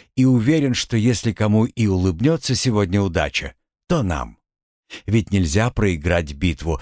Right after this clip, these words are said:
если рядом с тобой легендарный император и полубог, а также ламии и паладины Каманио. Или всё же можно?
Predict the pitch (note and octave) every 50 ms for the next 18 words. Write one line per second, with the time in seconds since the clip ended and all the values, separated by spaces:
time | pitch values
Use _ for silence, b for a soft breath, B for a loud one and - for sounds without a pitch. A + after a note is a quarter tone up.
0 | B B B F#2+ F#2+ G2 G2 F2+ - - F2+ F2+ E2+ D2 F2+ F#2 F#2 E2 F2+ F2
1 | - - - F2+ E2+ G#2+ A#2+ A2+ G#2+ G#2 F2+ G2 F#2+ E2+ D#2 G2 F#2 F#2+ F2 F2+
2 | G2+ G#2 - - A#2+ G#2 E2 - G2 F#2 G#2 A2 A2 - A#2+ A2+ A2 - - G2+
3 | E2 - - G2 G2 G2+ A2+ A2 A#2+ D3+ B2+ F#2 - - - _ b b b b
4 | b b - D#2+ - G2 F#2+ F#2+ F2 D2+ E2 E2+ D2+ D#2 G2 A2+ C3 C3 B2+ A#2+
5 | A2+ A2+ A#2 F#2 A2 A#2 G#2 - - F#2+ F2 F2 F#2+ F2 G2 B2+ C3 B2 A#2 A2
6 | - - G#2 G2 F#2 F#2+ G2+ G2+ F#2+ E2 C2+ C2 C2 - - _ _ _ _ _
7 | _ _ _ _ _ _ _ _ _ _ _ B B B B B B B - C3
8 | C#3 C3+ C3+ C#3 C3+ C3 C3 G#2+ - - - - B2 A#2 G2+ A#2 C3 C3 A#2+ G2
9 | D#2 C#2 - - D#2 D#2